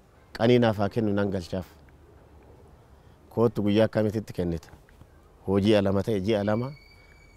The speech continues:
hoo ji'a afur illee ta'e ji'a afur, hanga guyyaa akkanaatitti akkanaan, akkanaan, akkanaan hojjedhee nan kennaaf hoo kaa. Hoo qabeenya qabaate qabeenya koo gurguree, irxibaana illee karadhe, hoon qabeenya dhabe irxibaana karadheen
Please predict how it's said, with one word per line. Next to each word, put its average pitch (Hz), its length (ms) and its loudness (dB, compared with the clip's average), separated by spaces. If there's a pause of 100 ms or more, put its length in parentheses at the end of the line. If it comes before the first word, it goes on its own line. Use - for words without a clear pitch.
(160)
hoo 107 480 4
ji'a 104 260 2
afur 104 200 -2
illee 107 220 0
ta'e 107 160 -4
ji'a 95 240 -2
afur, 104 220 -4 (720)
hanga 107 280 -2
guyyaa 95 300 0
akkanaatitti 113 600 -4
akkanaan, 107 420 -4
akkanaan, 101 420 -6
akkanaan 107 320 -4
hojjedhee 92 420 -4
nan 107 120 0
kennaaf 101 420 -4
hoo 98 140 0
kaa. 92 240 -2 (1300)
Hoo 127 340 10 (340)
qabeenya 120 420 6
qabaate 95 380 0
qabeenya 110 400 2
koo 95 140 -2
gurguree, 92 460 0 (800)
irxibaana 107 480 4
illee 110 180 2
karadhe, 107 340 -2
hoon 113 140 6
qabeenya 117 340 4
dhabe 101 200 2
irxibaana 110 380 0
karadheen 110 560 0